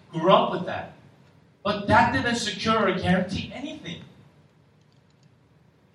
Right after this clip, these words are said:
In fact, more hurts, more brokenness came out of it because of our expectation that hopefulness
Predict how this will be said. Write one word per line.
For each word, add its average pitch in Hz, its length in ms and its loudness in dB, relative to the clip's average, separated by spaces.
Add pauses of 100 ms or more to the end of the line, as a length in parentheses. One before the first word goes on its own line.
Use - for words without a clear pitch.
(140)
In 185 120 -4
fact, 233 400 2
more 254 340 6
hurts, - 540 -4 (340)
more 226 320 4
brokenness 214 680 0
came 143 280 -10
out 135 260 -2
of - 60 -14
it - 60 -20 (1000)
because 190 360 2
of 175 100 4
our 156 120 4
expectation 185 1000 2
that 139 180 -6
hopefulness 202 640 -4